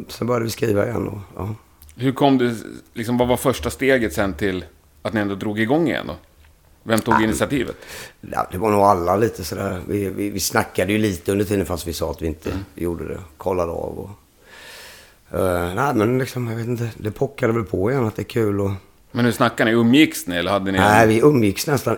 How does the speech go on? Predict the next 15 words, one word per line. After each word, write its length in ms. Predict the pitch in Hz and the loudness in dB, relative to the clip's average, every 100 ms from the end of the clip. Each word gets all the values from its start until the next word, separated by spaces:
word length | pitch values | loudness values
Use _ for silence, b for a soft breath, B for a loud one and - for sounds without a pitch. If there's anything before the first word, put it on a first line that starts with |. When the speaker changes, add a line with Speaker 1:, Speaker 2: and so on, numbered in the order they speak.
| - | -2
Speaker 1:
ingenting 720 | 160 127 107 110 101 107 123 | 0 2 2 0 2 0 0
på 80 | 127 | 0
de 160 | 120 98 | -2 0
fyra 360 | 104 98 101 | -2 0 0
åren. 440 | 107 92 92 98 101 | -2 -2 -2 -6 -8
Speaker 2:
Nej. 120 | 101 113 95 110 | -12 -14 0 2
Speaker 1:
Lite 320 | 107 82 - | 2 0 -2
sådär 180 | 117 170 | 2 4
med 140 | 117 98 | 2 2
flit, 400 | - 104 104 - | 2 2 2 0
tror 240 | 151 107 | 2 4
jag, 180 | 104 101 104 - | 2 -2 -10 -6
att 280 | 101 101 | -6 -6
få 260 | - 101 101 | -4 0 2
liksom 520 | 98 90 107 110 104 | 0 0 -4 -2 -6